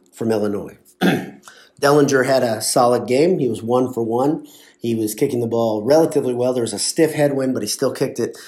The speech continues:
um, into the end zone a couple times. One time he kicked it to the goal line. Illinois brought it out, but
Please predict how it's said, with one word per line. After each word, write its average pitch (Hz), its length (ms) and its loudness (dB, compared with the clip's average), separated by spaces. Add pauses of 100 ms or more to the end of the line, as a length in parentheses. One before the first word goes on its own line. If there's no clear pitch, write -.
(260)
um, 101 520 -4
into 139 180 0
the 120 120 0
end 120 140 0
zone 113 140 0
a 104 40 -4
couple 113 280 -4
times. 110 300 -4
One 127 160 0
time 123 220 0
he 120 80 -2
kicked 117 300 -6
it - 220 -14
to - 80 -12
the 104 80 -8
goal 131 320 0
line. 123 440 0
Illinois 101 280 -6
brought 104 240 -6
it 95 80 -8
out, 123 240 0
but - 160 -10